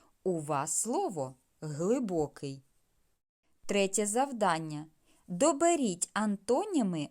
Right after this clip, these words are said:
до слів восени, зиба, вночі і сухе. Нагадую, антоніми — це протилежні слова.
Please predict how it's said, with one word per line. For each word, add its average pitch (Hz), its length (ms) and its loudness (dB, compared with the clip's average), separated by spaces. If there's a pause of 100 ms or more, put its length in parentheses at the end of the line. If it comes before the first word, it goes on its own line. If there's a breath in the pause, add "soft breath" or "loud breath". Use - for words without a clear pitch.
до 247 200 2
слів 208 520 -2 (120)
восени, 202 880 -2 (100)
зиба, 196 840 -6 (100)
вночі 214 960 -4 (220)
і 185 360 -6
сухе. 208 680 -4 (680)
Нагадую, 208 960 -2 (160)
антоніми — 175 1000 -2 (180)
це 185 580 0 (260)
протилежні 240 1000 0
слова. 160 640 -6